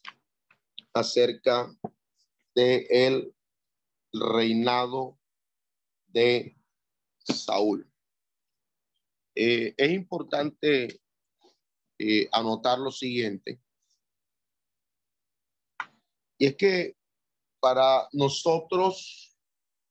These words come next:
entender de mejor forma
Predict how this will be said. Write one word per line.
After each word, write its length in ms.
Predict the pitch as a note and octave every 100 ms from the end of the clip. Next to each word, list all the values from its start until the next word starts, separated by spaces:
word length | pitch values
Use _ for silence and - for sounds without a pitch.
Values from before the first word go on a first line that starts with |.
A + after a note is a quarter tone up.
| _ _ _ _ _ _ _
entender 640 | B2+ B2 B2+ B2+ C3+ D#3 D#3
de 100 | C#3
mejor 460 | B2+ B2+ D3+ D3+ _
forma 560 | D3 C#3+ A#2 A2+ -